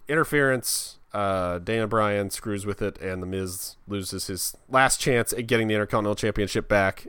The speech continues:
It goes back to Raw, and he is now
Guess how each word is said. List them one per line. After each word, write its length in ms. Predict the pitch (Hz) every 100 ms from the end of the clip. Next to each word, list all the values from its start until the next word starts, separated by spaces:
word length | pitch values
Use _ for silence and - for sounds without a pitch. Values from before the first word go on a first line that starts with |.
| -
It 80 |
goes 180 | 110 110
back 220 | 104 95
to 80 | -
Raw, 360 | 101 90 87 87
and 360 | - 90 87 85 - - - - -
he 200 | - 104
is 160 | 90 -
now 400 | 98 92 87 82